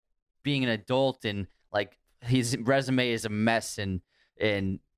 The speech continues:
he's just, like, is kind of loo-, aloof and, and doesn't take things seriously, but he's funny and he means well, and he's, and he's charming. And then also when he, when,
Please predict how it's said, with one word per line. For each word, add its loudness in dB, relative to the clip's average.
he's 4
just, 0
like, 0
is -2
kind 0
of -4
loo-, 0
aloof 0
and, 0
and 0
doesn't -2
take 0
things -2
seriously, 0
but 0
he's 0
funny 0
and 2
he 4
means 0
well, 2
and -4
he's, -2
and 0
he's 0
charming. 0
And 4
then 2
also 2
when 2
he, 0
when, 0